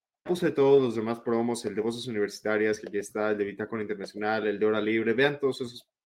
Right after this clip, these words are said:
pero sobre todo, véanos a nosotros. Entonces voy a dejar este promo un buen rato aquí. ¿Cómo ves que ya está? Ni en el Ovidio podemos creer.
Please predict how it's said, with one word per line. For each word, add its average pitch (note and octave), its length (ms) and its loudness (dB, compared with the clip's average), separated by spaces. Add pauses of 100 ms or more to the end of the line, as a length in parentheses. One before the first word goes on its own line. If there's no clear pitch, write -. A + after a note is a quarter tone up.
(300)
pero G2 140 -4
sobre F#2+ 240 -14
todo, G#2 440 0
véanos G#2 460 -4
a G#2 40 -12
nosotros. A2 540 -4 (280)
Entonces A#2 400 -4
voy C3 140 4
a C3 40 6
dejar B2 240 4
este A2+ 180 -2
promo G#2+ 300 -2
un G#2 100 -4
buen G2 180 -2
rato G2 280 -4
aquí. A2+ 320 -10 (2000)
¿Cómo G#3 280 8
ves G3+ 220 6
que E3 120 -6
ya E3+ 140 4
está? E3 720 2
Ni D3+ 560 2
en D#3+ 100 2
el D#3+ 120 2
Ovidio F3+ 360 2
podemos D#3 340 -2
creer. C3 380 -4